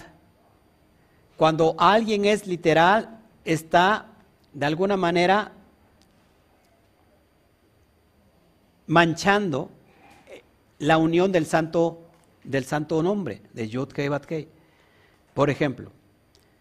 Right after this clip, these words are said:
las personas que,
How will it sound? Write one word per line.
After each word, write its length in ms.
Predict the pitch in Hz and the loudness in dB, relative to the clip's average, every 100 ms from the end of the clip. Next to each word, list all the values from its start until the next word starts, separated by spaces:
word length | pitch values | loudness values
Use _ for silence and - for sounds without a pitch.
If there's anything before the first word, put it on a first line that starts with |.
| _ _ _ _ _ _ _ _ _ _ _ _ _ _ _ | _ _ _ _ _ _ _ _ _ _ _ _ _ _ _
las 100 | 156 | -8
personas 440 | - 170 208 247 240 | -2 -2 0 -2 0
que, 580 | 185 160 131 - - | 2 2 0 -12 -20